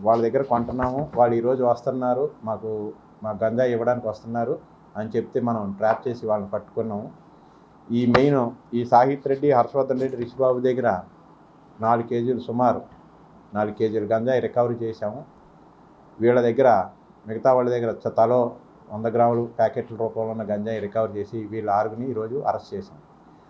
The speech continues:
ముఖ్యంగా ఈ కేసులో, ఈ కేసులో ట్విస్ట్ ఏంటంటే, పూర్వం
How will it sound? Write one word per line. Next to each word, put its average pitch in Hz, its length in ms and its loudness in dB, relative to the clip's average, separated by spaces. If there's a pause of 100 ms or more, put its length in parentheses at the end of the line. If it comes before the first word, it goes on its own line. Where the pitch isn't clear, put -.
(220)
ముఖ్యంగా 120 280 -2
ఈ 131 80 2
కేసులో, 123 400 -2
ఈ 117 180 -2
కేసులో 120 300 -2
ట్విస్ట్ 120 300 -6
ఏంటంటే, 120 420 0
పూర్వం 120 580 0